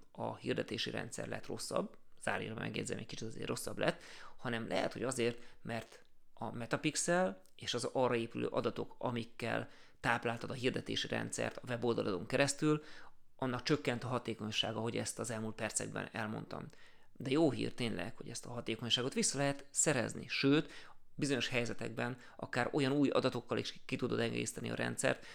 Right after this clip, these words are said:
amivel aztán új lehetőségekhez jutsz. Úgyhogy nagyon fontos, hogy a Metapixel mellé rakd föl a konverziók apit,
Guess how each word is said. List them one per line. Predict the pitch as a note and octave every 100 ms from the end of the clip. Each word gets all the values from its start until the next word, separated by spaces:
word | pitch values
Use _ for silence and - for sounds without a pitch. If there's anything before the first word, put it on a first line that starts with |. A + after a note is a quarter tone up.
| -
amivel | - C3+ C3 C3
aztán | C3 - C3+
új | C3
lehetőségekhez | A#2+ A#2 A2 G#2 - - A#2 - G#2+
jutsz. | F#2 -
Úgyhogy | A2 - A#2+ A#2+ - -
nagyon | - D3 C#3+ B2
fontos, | A#2+ A2+ - -
hogy | -
a | -
Metapixel | A1 - - - -
mellé | A#1 A1 G#1+ G1+
rakd | - -
föl | - - -
a | G#2+ -
konverziók | - A#2 A2+ A2+ G#2+ -
apit, | A2+ E3+ -